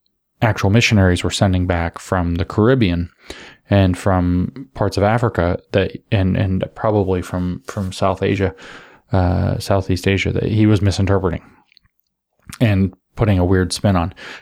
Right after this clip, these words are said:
And so this master-slave dialectic becomes kind of the centerpiece, the oppressor versus oppressed thing, whether it's racial, whether it's economic, whatever, that's all master-slave dialectic. That's all dips back to this, and it's different interpretations on this same idea from Hegel,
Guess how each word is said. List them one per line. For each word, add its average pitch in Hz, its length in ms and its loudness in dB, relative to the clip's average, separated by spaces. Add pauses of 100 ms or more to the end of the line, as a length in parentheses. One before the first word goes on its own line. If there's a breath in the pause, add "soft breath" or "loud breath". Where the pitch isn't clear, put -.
And 113 80 2
so 117 80 2
this 107 160 0
master-slave 107 580 2
dialectic 92 640 0
becomes 90 440 -2
kind 95 180 -2
of 90 120 -2
the 101 60 -6
centerpiece, 120 720 -2 (180)
the 98 140 0
oppressor 110 500 0
versus 101 380 2
oppressed - 520 -2
thing, 131 320 2
whether 92 260 2
it's 87 100 -2
racial, 98 400 2
whether 95 180 0
it's 90 140 -2
economic, 98 480 0
whatever, 98 300 2
that's 92 160 -4
all 110 240 2
master-slave 95 600 0
dialectic. 90 640 -4 (420 loud breath)
That's - 160 -2
all 95 500 0 (320)
dips 107 240 -2
back 98 260 -2
to 98 100 -2
this, 92 280 0
and 120 100 0
it's 92 120 -4
different 104 260 0
interpretations 95 680 -2
on 90 100 0
this 90 140 -2
same 90 220 0
idea 87 260 0
from 90 200 -4
Hegel, 131 420 0